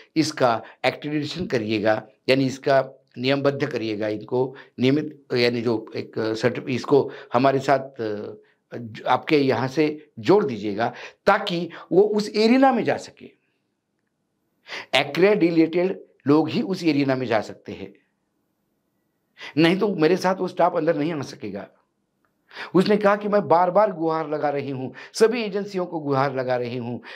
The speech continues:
साय को बोल रही हूँ, ओटीपीएस को बोल रही हूँ, लेकिन इसके बावजूद भी कोई जवाब नहीं है।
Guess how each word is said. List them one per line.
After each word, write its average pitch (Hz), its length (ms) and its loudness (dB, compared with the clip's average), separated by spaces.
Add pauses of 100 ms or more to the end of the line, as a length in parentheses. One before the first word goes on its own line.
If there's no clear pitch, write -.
साय 165 320 2
को 160 140 -2
बोल 135 240 0
रही 131 140 0
हूँ, 123 260 -2
ओटीपीएस 147 440 0
को 151 120 -2
बोल 131 240 2
रही 131 100 2
हूँ, 123 200 -2 (240)
लेकिन 208 180 4
इसके 233 200 4
बावजूद 180 560 2
भी 202 100 -6
कोई 220 240 2
जवाब 196 360 2
नहीं 107 220 -10
है। - 140 -20